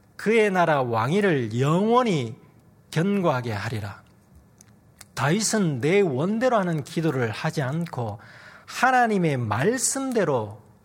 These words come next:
기도한 것입니다. 우리가 기도할 때 다윗처럼 계시를 받을 수 없지만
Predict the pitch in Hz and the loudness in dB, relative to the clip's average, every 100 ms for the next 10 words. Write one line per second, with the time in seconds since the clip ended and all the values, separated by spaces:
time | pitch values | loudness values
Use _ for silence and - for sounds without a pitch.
0 | _ - 151 127 110 107 127 - 110 98 | _ -10 -6 -4 -6 -6 -6 -6 -6 -8
1 | 104 - - 170 214 220 214 247 233 196 | -12 -14 -4 -2 2 2 2 0 4 4
2 | 160 - 127 135 180 - _ - - - | 2 -2 -2 -2 -6 -14 _ -20 -20 -20
3 | - _ - 117 135 170 170 214 214 165 | -20 _ -4 -2 0 0 -2 0 0 0
4 | 113 107 - - 123 143 196 - 247 196 | -4 -10 -14 -10 -2 0 0 0 0 0
5 | - 131 160 156 120 113 147 131 113 | 0 -2 -2 -4 -8 -6 -6 -4 -6